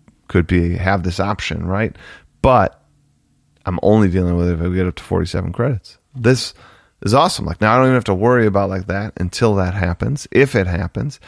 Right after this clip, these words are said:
You could give the time mechanic where, like, people have to spend those credits by such a, such a point. Um, <laughs> I don't know. I don't know if it's making any sense. I gotta admit, this was, like, a daydream on a walk,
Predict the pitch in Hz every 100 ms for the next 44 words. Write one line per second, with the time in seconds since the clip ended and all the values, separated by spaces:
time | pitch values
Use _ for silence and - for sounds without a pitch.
0 | - - - 104 101 123 101 - 117 113
1 | 101 - 120 113 - 90 90 92 - -
2 | 98 98 - - 104 104 92 - 87 87
3 | - 92 - - - - - 87 - -
4 | 135 123 - _ - - - - - 98
5 | 98 98 95 92 _ - - - - -
6 | - - - 147 143 135 127 - - -
7 | 147 151 151 139 123 131 117 110 131 135
8 | - 104 90 90 - - 110 113 104 95
9 | 92 92 - - - - - 107 - 98
10 | 101 98 - - - - _ _ _ _
11 | - - - - 98 104 117 107 107 104
12 | 101 - 95 92 90 95 87 -